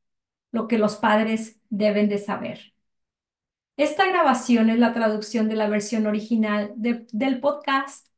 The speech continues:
en inglés, donde participó la consultora Rachel Morsbach y la entrevistada, la doctora Rachel Williams.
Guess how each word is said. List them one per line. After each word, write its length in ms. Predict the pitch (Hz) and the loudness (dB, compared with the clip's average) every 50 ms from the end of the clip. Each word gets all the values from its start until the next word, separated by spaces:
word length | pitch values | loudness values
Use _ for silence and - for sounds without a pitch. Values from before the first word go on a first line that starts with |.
| _ _ _ _ - | _ _ _ _ -4
en 160 | 247 254 247 247 | 2 4 6 6
inglés, 440 | 240 233 220 220 214 208 220 220 | 6 6 4 2 0 0 -2 0
donde 300 | - 247 233 226 226 214 | 2 2 4 4 4 2
participó 600 | 220 - 214 - 233 214 - - 208 - - 214 | 0 -4 -4 -4 -4 -6 -6 -6 -8 -4 -2 -2
la 200 | 208 220 220 220 | 0 0 -2 -2
consultora 840 | - 226 214 208 - 214 196 - - 214 208 208 214 220 214 - - _ _ _ _ _ - | -2 -4 -4 -4 -4 -8 -8 -6 -4 -2 0 0 0 -2 -4 -8 -16 _ _ _ _ _ -4
Rachel 440 | 226 247 254 247 254 - - 285 262 | 0 4 4 4 4 4 2 2 4
Morsbach 800 | 247 240 240 262 285 - - - 214 190 190 208 - - - _ _ - | 6 6 4 4 2 0 -2 -2 0 0 0 -4 -8 -14 -20 _ _ -4
y 140 | 240 233 | -2 0
la 80 | 233 233 | 2 2
entrevistada, 960 | 233 233 233 240 226 214 233 226 - - - - 247 240 233 220 220 214 214 | 2 2 0 0 -2 -2 -2 -2 -4 -4 -6 -4 -2 -2 -2 -2 -2 -4 -4
la 200 | 202 208 220 208 | -4 -4 -4 -4
doctora 760 | 214 214 - - - 233 220 214 214 214 220 - - - _ _ - | -4 -6 -8 -8 -6 -2 -2 0 0 0 -2 -2 -6 -14 _ _ -4
Rachel 600 | 226 226 220 - - 240 214 208 208 - - - _ _ _ _ _ _ _ _ _ - | -2 -2 -2 -2 -2 -2 0 0 -2 -4 -8 -16 _ _ _ _ _ _ _ _ _ -2
Williams. 720 | 226 214 202 190 180 - - - - - - - _ | 2 2 2 2 0 -4 -8 -10 -12 -12 -14 -20 _